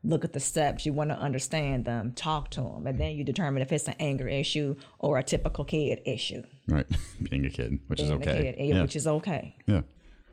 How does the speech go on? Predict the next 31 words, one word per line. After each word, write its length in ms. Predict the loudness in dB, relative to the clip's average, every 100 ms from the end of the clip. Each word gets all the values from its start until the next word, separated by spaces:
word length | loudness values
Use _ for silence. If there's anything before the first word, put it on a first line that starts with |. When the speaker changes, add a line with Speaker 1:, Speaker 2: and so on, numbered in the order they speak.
| -20 -4
Speaker 2:
So 440 | 2 4 4 2 -6 _ _ 2
inevitably, 720 | 6 6 6 4 4 4 2 -2 -20 _ -12
challenges 480 | -2 4 4 4 4
in 100 | 4
life 240 | 4 2 0
will 80 | -2
happen, 400 | -2 0 0 2
right? 240 | 2 0 -4
Speaker 1:
Right. 420 | -6 -2 0 -2 -4 -12 -20 _ _ _
Speaker 2:
And 100 | 0
we 60 | 2
can't 180 | 2 0
predict 280 | -2 -2 -4
that. 200 | -8 -8 -6
Speaker 1:
No. 360 | -2 0 0 -4 -10 _
Speaker 2:
We 120 | 6 6
know 120 | 8
what 100 | 6
it 60 |
will. 280 | 6 6 6
Like, 180 | 4 4
it's 120 | 4
gonna 160 | 4 4
rain 280 | 6 6 4
one 140 | 4
day, 200 | 2 2
right? 280 | 2 2 0 -2
That's 160 | 0
gonna 160 | 2 2
Speaker 1:
Right. 80 | 2
Speaker 2:
happen. 400 | 2 2 0